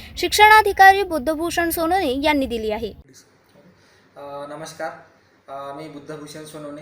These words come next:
Speaker 2: शिक्षणाधिकारी प्राथमिक, जिल्हा परिषद अमरावती. अ, आठ फेब्रुवारी दोन हजार चोवीसच्या शासन निर्णयानुसार, अ, यावर्षी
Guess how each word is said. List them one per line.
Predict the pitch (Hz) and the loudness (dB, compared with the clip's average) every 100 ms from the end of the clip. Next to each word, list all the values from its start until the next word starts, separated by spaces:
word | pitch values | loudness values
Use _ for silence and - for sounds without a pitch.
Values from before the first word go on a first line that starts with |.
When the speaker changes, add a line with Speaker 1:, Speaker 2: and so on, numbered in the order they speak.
| - | -20
Speaker 2:
शिक्षणाधिकारी | - - 147 143 151 143 - - 139 143 | -20 -18 -16 -14 -14 -16 -20 -16 -14 -12
प्राथमिक, | 139 131 147 156 139 | -10 -10 -12 -16 -16
जिल्हा | 135 135 | -14 -12
परिषद | 143 135 143 131 | -14 -16 -18 -16
अमरावती. | 131 135 131 139 147 _ _ _ _ _ _ | -14 -12 -12 -14 -20 _ _ _ _ _ _
अ, | 131 127 123 127 - _ _ _ _ 147 _ _ - | -16 -14 -14 -16 -20 _ _ _ _ -20 _ _ -14
आठ | 139 165 | -12 -10
फेब्रुवारी | 180 175 180 175 180 | -12 -8 -6 -6 -8
दोन | 165 165 | -12 -12
हजार | 160 165 | -10 -8
चोवीसच्या | 165 170 156 170 - - 147 151 | -8 -10 -12 -12 -14 -10 -10 -10
शासन | 143 135 165 | -14 -12 -14
निर्णयानुसार, | 160 156 156 156 147 135 139 - _ 147 | -14 -16 -14 -16 -14 -14 -16 -20 _ -20
अ, | 127 123 127 | -16 -14 -10
यावर्षी | 143 147 147 135 127 | -8 -8 -10 -14 -20